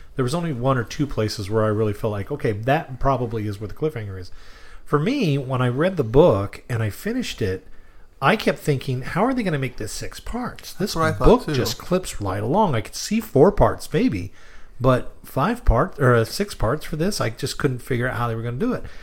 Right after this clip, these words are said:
Speaker 1: And then seeing it and then thinking back to the book, I kept thinking, I didn't, I don't think I even expected an entire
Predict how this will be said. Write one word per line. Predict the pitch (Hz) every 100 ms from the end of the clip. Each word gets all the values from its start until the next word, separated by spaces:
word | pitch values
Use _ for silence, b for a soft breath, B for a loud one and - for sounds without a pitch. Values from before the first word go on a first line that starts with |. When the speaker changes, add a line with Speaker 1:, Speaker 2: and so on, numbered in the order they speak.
| B B
Speaker 1:
And | 139 151
then | 147 160 - -
seeing | - - 247 330 285 139
it | 123 -
and | 135
then | 139
thinking | 139 151 139 123
back | 139 151 -
to |
the | 123
book, | 113 113 -
I | 127
kept | - 139
thinking, | 151 123 120 110 b b b b b
I | 139
didn't, | 233 262 208 -
I | 151
don't | 226
think | 226 214
I | 170
even | 160 156 127
expected | - - - 170 - 147 127
an | 120
entire | 113 - - 139 147 139 131 120